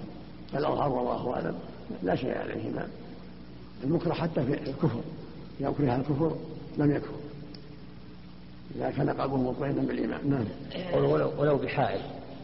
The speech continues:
Speaker 1: ولو بحائل عليه كفاره يأثم، لأن قد يتحيل بهذا، يأثم، يأثم وعليه كفارة،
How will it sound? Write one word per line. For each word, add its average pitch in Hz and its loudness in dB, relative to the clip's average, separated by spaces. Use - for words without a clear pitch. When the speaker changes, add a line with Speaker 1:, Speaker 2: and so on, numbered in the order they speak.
Speaker 1:
ولو 175 8
بحائل 107 0
عليه 127 2
كفاره 151 4
يأثم، - 4
لأن 120 -2
قد 165 4
يتحيل 151 8
بهذا، 120 4
يأثم، - 0
يأثم 147 4
وعليه 175 4
كفارة، 117 -4